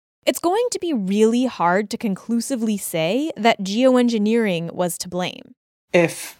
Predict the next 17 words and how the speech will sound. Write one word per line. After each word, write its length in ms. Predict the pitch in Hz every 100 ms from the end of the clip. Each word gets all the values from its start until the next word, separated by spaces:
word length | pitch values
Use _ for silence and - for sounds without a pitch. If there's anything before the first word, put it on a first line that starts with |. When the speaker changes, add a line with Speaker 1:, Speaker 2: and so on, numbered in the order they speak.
| -
Speaker 2:
China 460 | - 170 165 160
gets 240 | 156 151 -
hit 360 | - 151 -
by 680 | - 147 147 143 147 147 165 -
a 80 |
typhoon 680 | 151 160 156 156 139 135 156 - _
and 420 | 160 147 143 147 - _ _ _ -
the 100 | 160
Chinese 480 | - 160 156 151 143
government 540 | 165 185 147 143 -
is 120 | 151
convinced 920 | - - 156 143 170 175 160 - -
that 240 | 160 147 -
this 200 | 147 -
is 300 | 151 151 147
attributable 720 | 151 - 143 147 139 139 147
to, 540 | 143 160 143 139 -